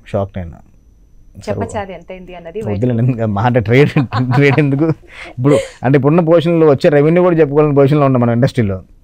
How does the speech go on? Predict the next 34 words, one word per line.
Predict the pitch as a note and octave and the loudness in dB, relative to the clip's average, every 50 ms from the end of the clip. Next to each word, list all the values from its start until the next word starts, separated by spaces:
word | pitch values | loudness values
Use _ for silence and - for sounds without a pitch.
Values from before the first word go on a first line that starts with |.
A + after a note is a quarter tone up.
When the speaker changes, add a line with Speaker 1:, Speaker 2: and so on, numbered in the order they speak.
| - - D2+ | -20 -18 -10
Speaker 1:
ఎందుకంటే | A2 A#2 B2 A#2+ C3 C3 B2+ B2 | -6 -4 -4 -2 -2 0 0 0
హండ్రెడ్ | A2 A2 A2+ A#2 A2+ | 0 0 0 0 0
పర్సెంట్ | B2 A2+ A#2 C3+ A#2 | 0 0 0 0 0
జిఎస్టీలు | G2+ A2+ A#2+ A2+ - B2+ A#2+ A2+ | 0 0 0 0 0 -2 -2 0
కట్టి, | A2+ G#2+ G#2+ A#2+ | -2 -2 -2 -2
హండ్రెడ్ | A#2 A2 G#2 G#2+ | -2 -2 -4 -6
పర్సెంట్ | G#2+ F#2+ A#2+ A#2 G2+ G#2+ | -6 -6 -6 -6 -6 -4
పర్ఫెక్ట్ | G#2 G2+ A#2+ G#2+ G2 | -4 -4 -4 -4 -4
ట్యాక్స్లు | A#2+ A2 G#2 - A#2 A2+ | -4 -4 -4 -4 -4 -4
కట్టే | A2+ G#2 A2 A2 | -4 -4 -4 -4
ఒక్క | G#2 G2 - - - - - - - - - - - A2 G#2+ G2+ F#2 E2 - - _ - _ _ - | -4 -4 -8 -14 -20 -20 -20 -20 -20 -20 -14 -8 -4 -2 -2 -2 -4 -6 -12 -20 _ -20 _ _ -8
పీపుల్ | A2+ A2 A2 A2+ A2 G#2+ | -8 -6 -6 -4 -4 -4
ఇండస్ట్రీ | G#2 G#2 A2+ A2 - - A2+ | -2 -2 -2 -4 -4 -4 -4
మాత్రమే | G#2+ G2+ G2 G2 A2+ A#2 A#2 G#2+ F#2+ - - - _ _ _ _ _ - - _ _ _ _ - - | -4 -4 -4 -4 -4 -4 -4 -4 -6 -10 -18 -20 _ _ _ _ _ -20 -20 _ _ _ _ -18 -12
బయట. | A2 G2 G#2 G#2 F#2+ F#2 | -8 -6 -6 -4 -4 -6
మిగతా | E2+ D#2+ - F#2+ G2+ G#2+ A#2 | -8 -10 -10 -6 -4 0 0
వాళ్ళ | C3 C3 B2 | 2 2 2
గురించి | B2+ A#2 B2 A2+ | 0 0 0 0
నేను | G#2 G#2+ | -2 -2
కామెంట్ | G2 G#2+ A2 A#2 A#2+ A#2 A2 | -2 -2 0 0 0 0 0
చేయకూడదు, | A2+ A2 G#2+ G#2+ G2 F#2+ A2+ C3+ D#3+ D#3 C3 - - | 0 -2 -2 -2 -4 -4 -6 -6 -8 -10 -12 -8 -6
కానీ | A#2 A2 G#2+ G2+ F#2+ F#2+ - - _ - - _ - - - - | -6 -4 -4 -6 -8 -10 -14 -18 _ -20 -20 _ -20 -20 -8 -4
అలా, | G#2 A#2 B2 | -2 0 0
అలాంటి | A#2 G2+ A2+ A#2+ B2 C3+ C3+ B2 C#3+ | 0 0 0 2 2 2 2 2 2
వాళ్ళ | C3+ C3+ | 2 2
మీదనే | C3+ C3+ C3 B2+ C#3+ D3 | 2 2 2 2 2 2
ఎక్కువ | C3 - C3 A#2 | 2 0 0 0
పడిపోతూ | A#2 A2+ A2 A2 G#2 G#2 | 0 0 0 0 -2 -4
ఉంటాయండి. | G2 F2+ F2+ E2+ F2 F2 - - - - - - - _ _ _ _ - - - - _ _ _ _ - - - - - - _ _ _ _ _ _ G3+ | -4 -6 -8 -10 -12 -16 -20 -20 -20 -20 -20 -20 -20 _ _ _ _ -20 -20 -20 -20 _ _ _ _ -20 -20 -20 -20 -20 -20 _ _ _ _ _ _ -16
Speaker 2:
But | - F#3+ F#3 F3+ | -14 -14 -12 -10
anyways | F#3+ G3+ A3 A3 A3+ | -6 -6 -4 -4 -4
అండి, | G#3 G3 F#3+ F#3+ | -6 -8 -8 -10
ఉగ్రం | F3+ E3 E3 E3 F#3+ A3 A#3+ A#3+ A#3+ | -10 -10 -10 -6 -4 -4 -4 -4 -6
టీమ్ | A3 - - A3+ G#3 G#3 G#3+ G#3 G3+ | -10 -12 -10 -8 -8 -6 -8 -8 -10